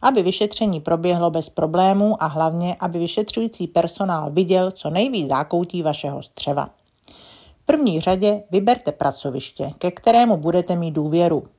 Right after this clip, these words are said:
Buď na doporučení někoho jiného, nebo třeba dle recenzí. Lidský přístup bude jedním z hlavních kritérií. Můžete se mrknout na diskuzi na Facebooku, jaké má kdo zkušenosti na konkrétních pracovištích.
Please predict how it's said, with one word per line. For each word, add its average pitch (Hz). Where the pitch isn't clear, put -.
Buď 294
na 190
doporučení 165
někoho 190
jiného, 165
nebo 233
třeba 208
dle 185
recenzí. 160
Lidský 208
přístup 202
bude 170
jedním 190
z 160
hlavních 190
kritérií. 151
Můžete 233
se 247
mrknout 214
na 175
diskuzi 185
na 156
Facebooku, 190
jaké 190
má 214
kdo 170
zkušenosti 185
na 170
konkrétních 175
pracovištích. -